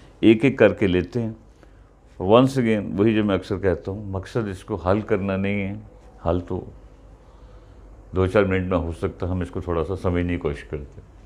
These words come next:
अब ये लफ्ज़ जो है स्निपेट, इससे हम बिस्मिल्लाह करते हैं। आपने ये लफ्ज़ को इतना ज़्यादा चलने वाला नहीं है, लेकिन इस लफ्ज़ को समझने के लिए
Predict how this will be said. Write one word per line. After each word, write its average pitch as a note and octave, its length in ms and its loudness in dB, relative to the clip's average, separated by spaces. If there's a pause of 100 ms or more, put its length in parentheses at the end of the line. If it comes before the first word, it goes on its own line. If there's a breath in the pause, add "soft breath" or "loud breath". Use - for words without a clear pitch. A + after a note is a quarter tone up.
(880 soft breath)
अब C3 200 4
ये D3 100 8
लफ्ज़ C3+ 240 4
जो C#3 100 2
है C#3 80 6
स्निपेट, G2+ 580 -2 (480)
इससे A#2+ 260 0
हम G2+ 120 0
बिस्मिल्लाह F2+ 380 -2
करते F#2+ 340 -4
हैं। - 120 -8 (880 soft breath)
आपने A2 320 6
ये B2+ 120 8
लफ्ज़ B2+ 280 6
को C3+ 80 2
इतना B2+ 520 2
ज़्यादा G2+ 300 2
चलने G#2+ 300 -2
वाला G#2+ 220 0
नहीं A2+ 260 2
है, E2 180 -4 (720 soft breath)
लेकिन A#2 200 2
इस C#3 160 0
लफ्ज़ C3+ 160 2
को C#3+ 100 -2
समझने C#3+ 440 2
के G#2 140 2
लिए F#2+ 300 2